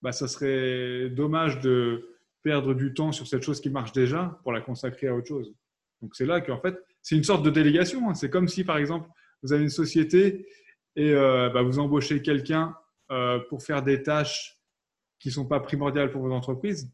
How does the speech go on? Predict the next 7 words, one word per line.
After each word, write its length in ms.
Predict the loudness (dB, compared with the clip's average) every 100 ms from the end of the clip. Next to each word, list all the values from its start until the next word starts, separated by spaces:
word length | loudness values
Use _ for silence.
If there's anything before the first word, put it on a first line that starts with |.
| _ _ _ _ _
mais 80 | -4
des 120 | -2
cha-, 220 | -2 -4
tâches, 300 | -6 -6 -6
par 100 | -6
exemple, 300 | -6 -6 -8
administratives, 680 | -8 -8 -10 -12 -10 -10 -10